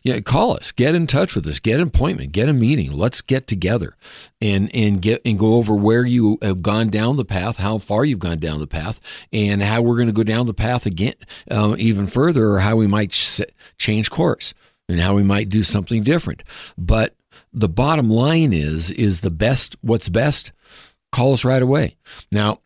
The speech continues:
now, I'm not saying you necessarily have to call us from the scene of the accident. There, there's gonna be a lot of things you need to do. That's why I'd like you to have some of our materials before you get in a crash, before you get hurt. Have 'em with you.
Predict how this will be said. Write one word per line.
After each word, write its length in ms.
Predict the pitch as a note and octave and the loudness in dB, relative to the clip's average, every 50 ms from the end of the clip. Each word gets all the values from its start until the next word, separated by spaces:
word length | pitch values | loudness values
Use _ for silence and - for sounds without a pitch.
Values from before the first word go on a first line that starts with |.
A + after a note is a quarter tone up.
| _ - | _ -6
now, 160 | - G#2 G2+ G2+ | -2 -2 -2 0
I'm 120 | - G#2+ G#2 | 0 0 0
not 180 | G#2+ A#2 C3 | 2 0 0
saying 460 | - - - C3 C3 C3+ C3+ C#3+ C#3 C3+ | 0 0 0 2 2 2 2 2 4 4
you 120 | B2 A2+ | 4 4
necessarily 520 | A2 A#2 A#2 G#2+ - - A#2 A#2 A2+ A#2+ | 4 2 2 0 0 0 0 -2 -2 -2
have 140 | G#2+ G#2+ A2 | -4 -4 -6
to 80 | - - | -8 -10
call 240 | - - G#2+ A2+ A2 | -8 -6 -4 -4 -4
us 80 | G2+ | -4
from 180 | - - A2+ G#2 | -4 -4 -4 -4
the 60 | F#2+ | -2
scene 260 | - - - A2+ A2+ | -2 -2 0 0 0
of 60 | A2 | 0
the 100 | G#2 G#2 | -2 -2
accident. 500 | G2+ G#2 A2 - - - C#2 - A1 C2 | -4 -4 -6 -6 -8 -8 -8 -12 -16 -12
There, 300 | E2+ F#2+ F#2 F2+ F#2+ G2 | -10 -8 -6 -4 -6 -6
there's 280 | F#2 F#2 G2 G2+ G2 G2 | -6 -6 -6 -6 -6 -4
gonna 160 | G2 A2 G#2+ | -4 -4 -4
be 120 | G2 G2 G#2 | -4 -4 -4
a 60 | G2+ | -4
lot 220 | G2 G#2 G#2+ A2+ A#2 | -2 -2 -2 -2 -2
of 60 | - | -2
things 240 | - A#2+ A#2 G#2 G#2+ | -2 -2 -2 -2 -2
you 80 | A#2 | -2
need 220 | A2 A2 A2 G#2 F2+ | 0 0 -2 -2 -4
to 80 | F#2+ | -4
do. 240 | F2 A#2 D3+ D#3 - - - - _ | -2 0 0 0 0 -4 -12 -20 _
That's 320 | - - B2 D3 E3 - - | -6 -4 -2 -2 -2 -2 -2
why 300 | B2+ A2+ G2+ G2+ G#2+ G#2+ | -2 -2 -2 -2 -2 -4
I'd 180 | - G#2 G2+ | -4 -4 -2
like 260 | G2 G#2+ A2 G#2+ - - | -2 -2 -2 -2 -2 -4
you 80 | A2 | -4
to 100 | F#2+ F#2+ | -2 -2
have 380 | F#2 G2 G#2 G2+ G2 G2+ F#2 - - - - - - | -2 0 0 0 0 -2 -4 -6 -10 -20 -20 -12 -6
some 240 | - - - C3+ B2 | -4 0 2 2 2
of 120 | A2+ G#2 | 4 4
our 100 | G#2+ G#2+ | 4 4
materials 580 | G#2 G2 F#2 - - C#3 D#3 D#3+ C3+ A#2+ G#2+ F2+ | 4 2 0 0 2 2 4 4 4 2 2 0
before 580 | F2 A2 G2+ - - A#2+ D#3 G3+ A#3 - - _ _ _ _ | 0 0 0 2 2 2 4 4 2 0 -2 _ _ _ _
you 140 | - G2+ G2+ | -2 0 2
get 180 | F#2+ G2+ F#2 E2+ | 2 2 0 0
in 60 | F2+ | -4
a 40 | E2 | -6
crash, 360 | - - E2+ F2 - - - | -4 -6 -6 -6 -8 -8 -4
before 360 | - G#2+ F2+ - B2 C#3 F3+ | -2 -2 0 2 2 2 4
you 140 | A3+ A#3 D3+ | 4 2 2
get 180 | F#2 E2+ B1+ - | 0 -2 -6 -6
hurt. 220 | D2 C#2+ B1+ A#1 | -10 -12 -10 -6
Have 240 | - E2+ G#2 C3 D3+ | -4 -2 0 0 2
'em 140 | C#3+ D3 D3 | 2 2 4
with 260 | D#3 F#3+ A3 G#3 - | 4 2 2 0 -2
you. 180 | - - - | -4 -6 -6